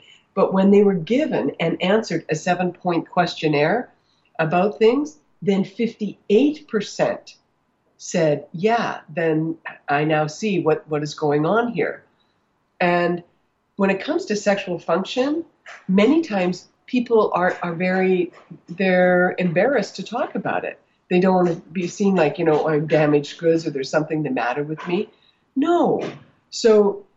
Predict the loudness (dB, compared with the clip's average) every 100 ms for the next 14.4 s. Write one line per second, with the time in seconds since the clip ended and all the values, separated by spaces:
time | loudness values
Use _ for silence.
0 | _ -20 -20 _ 0 2 2 -2 -6 -4
1 | -4 -2 -2 -2 -4 -6 -6 -4 -4 -2
2 | -4 -2 -4 -2 -2 -4 -6 _ _ _
3 | _ -4 -2 2 4 4 4 2 2 2
4 | -2 _ -6 0 2 0 -2 -6 -4 -4
5 | -8 _ _ _ -4 -2 -2 0 0 0
6 | -4 _ _ _ -2 -2 0 -2 0 2
7 | 2 -2 _ _ _ _ _ -10 -4 -2
8 | -2 -2 -2 -4 -4 -4 -8 -20 _ _
9 | -2 -2 0 -6 -8 -14 -8 -2 -2 -4
10 | -12 -18 -16 -4 0 0 -2 -6 -12 _
11 | _ _ -8 -2 0 0 -2 -4 -2 -2
12 | 0 0 -2 -4 -12 -6 -6 -6 -4 -2
13 | -4 -4 -6 -4 -4 -4 -4 -4 -2 0
14 | -2 -6 -10 -10